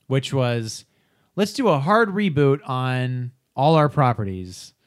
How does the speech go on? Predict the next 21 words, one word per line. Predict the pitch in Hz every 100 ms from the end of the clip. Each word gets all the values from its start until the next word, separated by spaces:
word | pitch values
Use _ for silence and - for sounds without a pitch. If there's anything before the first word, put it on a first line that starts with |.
| _ _
So | - 151
then | 139 143 143
all | 135 156
these | 165 -
people | 180 139
that | 139
are | 127
interested | 131 131 120
in | 117
comics | 143 170 143 -
now, | 120
they | 113 117
could | 117
be | 113
like, | 110 143
"Oh | 147
shit, | 120 147 110
we're | 117
going | 131 127
into | 120 117
this | 113 113 -